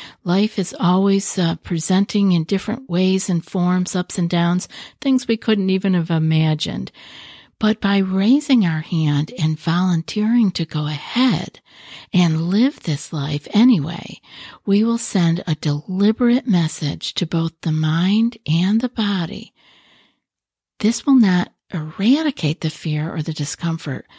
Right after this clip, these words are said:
but by no longer adding more fear to the fuel of the fire of your anxiety, you will be enabling the flames of anxiety to burn out. And so we have to actually take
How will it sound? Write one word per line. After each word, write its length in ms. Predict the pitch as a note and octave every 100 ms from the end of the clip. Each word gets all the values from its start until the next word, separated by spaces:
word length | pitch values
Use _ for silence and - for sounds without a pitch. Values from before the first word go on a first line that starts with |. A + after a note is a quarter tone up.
| - - _
but 200 | - F3
by 200 | - F3
no 300 | E3+ F3+ G3+
longer 540 | A#3+ B3+ A3 G#3+ F#3 - -
adding 440 | F3+ F3+ F3+ E3+
more 340 | E3 F3+ A3 A#3+
fear 420 | - F#3+ D#3 D3+
to 160 | -
the 120 | D#3+ D3
fuel 600 | - F3 D#3 C#3+ C#3+ E3+ - - -
of 160 | D#3+
the 80 | D#3+
fire 460 | - D#3+ D3 C#3+ D3
of 200 | E3 D#3+
your 160 | D3
anxiety, 920 | C3 C#3 D3 E3+ E3+ D3 C#3 F#2 F#2+ - - - -
you 140 | - F3
will 200 | F3+ E3+
be 240 | E3+ F3
enabling 760 | E3+ D#3 D#3+ E3+ F#3 F#3 G3 G#3
the 120 | G#3+
flames 600 | - - E3+ E3 D#3+ -
of 200 | - G3+
anxiety 800 | F#3 F#3 - D3 C3+ C3+ C3+ C#3+ -
to 140 | D#3+
burn 580 | D#3 - C#3+ C#3 C#3 F3+ -
out. 600 | D3+ B2+ - G#2+ - - _ - - - - - -
And 180 | G#3 G#3
so 260 | - A3
we 140 | G#3+ G#3+
have 420 | - A3 A3+ -
to 180 | - -
actually 440 | F3 F3 - E3
take 480 | D#3+ - E3 F3 -